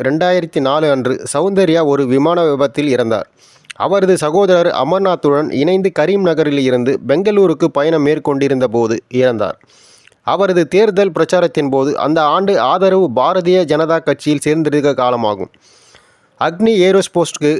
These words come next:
சொந்தமான செஸ்னா நூத்தி எண்பது என்ற விமானம் காலை பதினொன்னு ஐந்துக்கு மணிக்கு புறப்பட்டு மேற்கு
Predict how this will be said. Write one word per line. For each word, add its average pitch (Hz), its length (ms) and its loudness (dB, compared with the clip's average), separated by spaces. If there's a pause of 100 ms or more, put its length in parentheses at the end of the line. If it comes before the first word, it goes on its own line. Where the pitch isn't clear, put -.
(120)
சொந்தமான 165 520 0 (220)
செஸ்னா 175 340 0 (160)
நூத்தி 180 360 -2
எண்பது 156 280 0 (100)
என்ற 135 120 -2 (140)
விமானம் 143 380 0 (200)
காலை 185 300 0
பதினொன்னு 185 380 0
ஐந்துக்கு 147 400 -2
மணிக்கு 147 380 -2
புறப்பட்டு 139 500 -2 (480)
மேற்கு 214 340 2